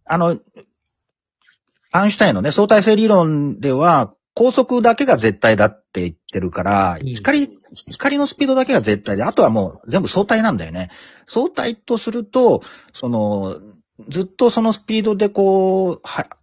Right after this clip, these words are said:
Speaker 1: 速さで、こう、広がってると解釈すると、もう、その宇宙が今であって、あの、その中に、
Speaker 2: うん。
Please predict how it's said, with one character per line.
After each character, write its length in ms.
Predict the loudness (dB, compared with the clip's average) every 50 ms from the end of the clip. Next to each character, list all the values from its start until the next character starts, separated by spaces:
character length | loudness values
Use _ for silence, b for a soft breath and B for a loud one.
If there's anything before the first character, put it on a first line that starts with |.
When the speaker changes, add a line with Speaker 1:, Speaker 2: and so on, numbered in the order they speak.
| _
Speaker 1:
速 280 | -8 -4 -2 -2 -2 0
さ 160 | 0 -2 -2
で、 340 | 2 2 4 4 4 2 0 -6 _ -10
こ 100 | -10 -10
う、 100 | -10 _ _ _ _ _ _ _ _ -12
広 220 | -6 -4 -2 -2
が 80 | -2 -2
っ 80 | -2 -2
て 80 | -2
る 100 | -2 -2
と 220 | 0 -2 -4 -4 -4 _ _ _ _ _ _ -20 -20 -14
解 180 | -8 -6 -6 -6
釈 240 | -6 -8 -10 -12 -10
す 80 | -10
る 120 | -10 -10 -6
と、 200 | -4 -4 -4 -4 -6 -12 _ -6
も 280 | -2 0 0 0 -2 -4
う、 60 | _ b b b b b b b b b
そ 120 | b -10 -6
の 140 | -6 -6 -4
宇 140 | -4 -6
宙 480 | -4 -4 -2 0 2 2 2 0 -2 -4 -8 -8 -2
が 240 | 0 2 2 2 0 -4 _ -6
今 240 | -4 0 0 0 0
で 140 | 0 -2
あ 60 | -4 -6
っ 80 | -8
て、 500 | _ _ -2 0 2 2 2 0 -4 _ _ _ _ _ _ _ _
あ 200 | -12 -10 -8 -8
の、 640 | -8 -8 -8 -10 -10 -10 -10 -10 -10 -12 -12 -14 -16 _ _ _ _ _
そ 160 | -14 -10 -6 -4
の 60 | -2
中 260 | -2 0 0 0 0
に、 260 | 0 -2 -4 -6 -12 _ _ _ _ _ _ _ _ _ _ _ _ _ _ _ _ _ _ _ _ _ _ _ _ _ _ _ _ -8
Speaker 2:
う 60 | -8
ん。 260 | -8 -8 -8 -12 -18